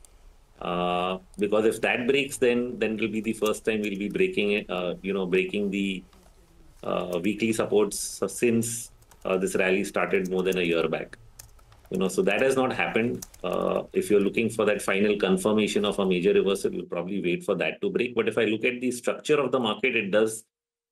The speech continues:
give us early warning signs that this could be something bigger. So in that sense, I would be prepared for things to get, uh, you know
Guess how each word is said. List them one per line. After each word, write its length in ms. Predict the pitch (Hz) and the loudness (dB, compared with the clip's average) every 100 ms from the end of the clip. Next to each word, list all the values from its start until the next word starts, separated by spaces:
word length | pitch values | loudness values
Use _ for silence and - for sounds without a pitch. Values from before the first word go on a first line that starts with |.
| - | -6
give 140 | 101 120 | 2 4
us 180 | 127 | 4
early 240 | 110 104 117 | 2 2 2
warning 360 | 101 98 110 | 0 0 -2
signs 360 | 107 113 107 101 | -4 -4 -4 0
that 180 | 101 90 | 0 0
this 160 | 92 | -2
could 240 | - 110 98 | -2 -4 -4
be 100 | 98 | -4
something 440 | 95 92 90 95 | -2 -2 -2 -2
bigger. 260 | 82 85 80 | -2 0 -2
So 160 | - | -2
in 100 | 90 87 | -2 -2
that 240 | 90 98 | -2 -2
sense, 240 | 123 117 110 | -2 0 0
I 100 | 90 | 0
would 180 | 104 | 0
be 140 | 104 110 | 0 -2
prepared 480 | 95 92 98 110 104 | 0 0 2 0 2
for 300 | 110 107 98 _ _ _ _ _ - | 2 2 0 _ _ _ _ _ -4
things 240 | 120 107 | -2 -2
to 100 | - | -2
get, 300 | 101 104 101 - | 2 2 0 -2
uh, 380 | 98 90 87 87 - _ _ | 0 2 2 0 -6 _ _
you 120 | 90 | -6
know 200 | 95 95 | -4 -4